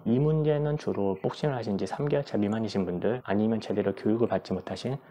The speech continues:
삼 개월 차 이상이신 분들한테 자주 나오는 문제인데요. 일단 다른 거 다 치우고 내가 투 자세부터가 잘못됐다, 내가 투를 이런 식으로 친다, 이러면은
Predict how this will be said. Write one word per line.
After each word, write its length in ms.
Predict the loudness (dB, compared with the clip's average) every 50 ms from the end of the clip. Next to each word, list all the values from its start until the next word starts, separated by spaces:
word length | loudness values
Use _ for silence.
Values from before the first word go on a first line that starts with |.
| -20 -20 -18
삼 220 | -14 -8 -4 -2
개월 220 | -2 0 -2 -2 -4
차 120 | -6 -6
이상이신 600 | -6 -4 -4 -2 -2 -2 -2 -4 -4 -4 -4 -2
분들한테 500 | -2 0 0 0 -2 -4 -4 -4 -4 -4
자주 280 | -2 -2 -4 -4 -2 -2
나오는 500 | -2 0 0 0 0 -2 -4 -6 -4 -2
문제인데요. 680 | 0 0 2 2 0 0 -2 -2 -2 -2 -4 -6 -8 -6 -4
일단 360 | -4 -2 -2 -2 -4 0 2
다른 220 | 4 4 4 2
거 80 | 0 -2
다 160 | -2 -4 -4
치우고 560 | -6 -6 -4 -2 -2 0 0 0 0 0 0 0
내가 260 | -2 -2 -2 -4 -6
투 220 | -6 -2 -2 0
자세부터가 600 | 0 -2 -4 -2 0 -2 -2 -2 -4 -6 -6 -6
잘못됐다, 600 | -4 -2 0 0 0 0 -2 -2 -2 -2 -6 -6 -6 -14 -10 -4
내가 200 | -2 0 0 0
투를 340 | -2 -2 0 2 4 4 2 0 -4 -14 -20 _ -20 -18 -14 -12 -8 -6 -6 -6 -6 -8 -12 -16 -16 -16 -16 -16 -14 -16 -16 -18 -10 -4 0
이런 240 | 4 6 8 6 6
식으로 200 | 6 2 0 -2
친다, 400 | -2 -2 -4 -4 -4 -4 -6 -8 -4
이러면은 540 | 0 2 2 4 4 2 2 2 2 0